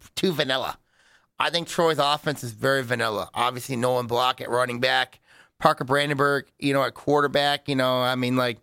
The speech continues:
really hasn't needed to do much. Um, I am very curious to see when Troy's offense is gonna be really needed. Um, they did get a punt return touchdown by Darius Whiteside.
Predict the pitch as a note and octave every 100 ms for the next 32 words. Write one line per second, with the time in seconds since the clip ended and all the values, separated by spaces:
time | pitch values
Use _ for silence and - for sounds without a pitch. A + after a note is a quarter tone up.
0 | _ _ _ _ _ D3+ F3 D#3+ D#3 D#3
1 | D3 B2 _ _ - D3 D#3 D3+ C3+ B2+
2 | C3 C#3+ C#3+ C#3 C#3+ - - - - B2+
3 | B2+ A#2+ A#2+ A#2 G#2+ - _ _ _ _
4 | - D3 E3 D#3 F3+ F#3+ - F#3 F3+ D#3
5 | C3+ - F3 E3 D3 C3+ - C#3+ D3 C3
6 | - D#3 C3 - C#3+ D3+ D3+ B2+ A#2+ -
7 | C3 A2 C#3 B2 A#2+ B2+ C#3 C3 B2+ C3+
8 | G2+ D#2+ _ _ _ _ _ - A#2+ A2+
9 | A2 G#2 G2+ - _ - C#3 C#3 D#3 F3
10 | D#3+ D3+ C#3+ B2 _ _ _ F3 E3+ D#3+
11 | F3 D#3+ - D#3+ - D#3+ D3+ C#3 C3+ C#3+
12 | C3 - C#3 C#3+ - D#3 D#3 C#3+